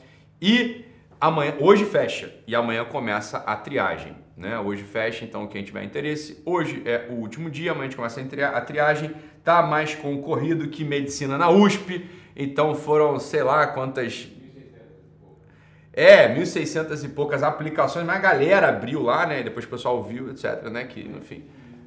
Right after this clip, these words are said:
É, aí era mais de vinte mil pessoas abriram pra começar, mas mil e seiscentas pessoas concluíram ali e são quinze vagas. Então, tá mais concorrido que medicina na usp aqui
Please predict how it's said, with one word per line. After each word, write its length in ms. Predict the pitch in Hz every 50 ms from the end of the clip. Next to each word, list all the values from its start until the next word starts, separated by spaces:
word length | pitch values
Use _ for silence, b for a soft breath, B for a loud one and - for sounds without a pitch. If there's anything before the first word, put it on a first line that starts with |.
| B
É, 140 | - 135 143
aí 140 | 123 113 131
era 120 | 156 175
mais 200 | 180 147 156 165
de 60 | 143 156
vinte 180 | 156 156 -
mil 100 | 147 147
pessoas 380 | 147 147 135 - 143 135 135 143
abriram 440 | 127 117 110 120 131 143 135 120 -
pra 200 | - 110 104 101
começar, 520 | - 117 117 117 117 113 - 123 131 143
mas 180 | 143 147 135 127
mil 100 | 131 135
e 60 | 135
seiscentas 260 | 139 135 135 131 127
pessoas 260 | - 127 120 135 123 -
concluíram 600 | - 131 127 127 - 123 113 117 117 120 123 123
ali 340 | 120 135 156 170 160 - -
e 80 | 113
são 200 | 113 - 143 135
quinze 320 | 131 - 151 156 165 165 156
vagas. 360 | 117 110 101 98 95 92 95
Então, 320 | 104 101 131 139 139 139 B B B B B
tá 80 | - 127
mais 220 | 123 131 135 135
concorrido 400 | - 143 135 123 123 135 139 131
que 80 | 131 127
medicina 540 | 127 131 135 135 - - - 143 139 139 139
na 100 | 151 143
usp 460 | 139 160 170 165 156 160 - - 127
aqui 360 | 113 113 - 92 71 -